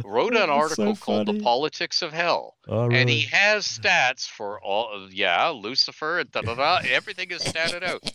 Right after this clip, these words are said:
Speaker 1: So that
Speaker 2: That's
Speaker 1: had
Speaker 2: so
Speaker 1: already been
Speaker 2: funny.
Speaker 1: done.
Speaker 2: So that's hilarious. <laughs>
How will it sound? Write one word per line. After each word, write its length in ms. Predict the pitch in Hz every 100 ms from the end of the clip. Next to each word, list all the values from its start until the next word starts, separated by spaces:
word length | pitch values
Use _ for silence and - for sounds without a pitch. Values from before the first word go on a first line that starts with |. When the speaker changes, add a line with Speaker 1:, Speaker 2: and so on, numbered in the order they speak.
| -
Speaker 1:
So 220 | 220 190
that 0 |
Speaker 2:
That's 40 | 196
Speaker 1:
had 120 | 185
Speaker 2:
so 100 | 196 165
Speaker 1:
already 140 | 135
been 80 | 156
Speaker 2:
funny. 220 | 180 185
Speaker 1:
done. 320 | 202 - 139 - 139 190 - -
Speaker 2:
So 380 | - 233 226 220 147 127
that's 460 | 208 208 165 - - - -
hilarious. 600 | 87 85 123 104 - -
<laughs> 680 | - - - - - 226 -